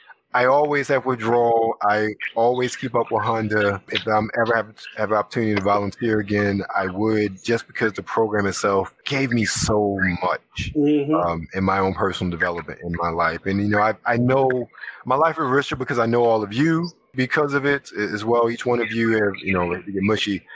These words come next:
Speaker 1: have touched me in, in some way, shape, or form over the years. Um, and it is, it's really good to see all of, and I've talked to Earl and, and, and Matt over the years, but, you know, it's,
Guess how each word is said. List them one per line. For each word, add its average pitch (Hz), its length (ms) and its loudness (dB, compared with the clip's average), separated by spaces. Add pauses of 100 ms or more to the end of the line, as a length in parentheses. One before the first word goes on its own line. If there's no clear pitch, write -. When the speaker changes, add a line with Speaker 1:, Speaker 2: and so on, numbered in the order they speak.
(160)
Speaker 1:
have 107 180 -2
touched - 320 -6
me 113 360 0
in, 104 200 0
in 104 160 2
some 113 260 0
way, 107 140 0
shape, 107 280 -2
or 95 60 -8
form 110 400 0
over 104 260 0
the 104 120 -2
years. 101 420 0 (560)
Um, 90 480 0 (280)
and 104 220 0
it 98 100 -2
is, 98 240 -4 (140)
it's - 180 -14
really 120 220 -4
good 113 200 0
to 101 80 -10
see 101 580 -6 (120)
all 95 120 0
of, 92 80 -2
and 104 160 0
I've 110 180 0
talked 127 240 0
to - 160 -10
Earl 110 480 2
and, 101 200 -2
and, 98 300 -2
and 101 200 0
Matt 104 260 2 (140)
over 98 240 0
the 92 100 -8
years, 92 420 -2
but, 87 240 -4
you - 100 -12
know, 101 120 0
it's, - 300 -4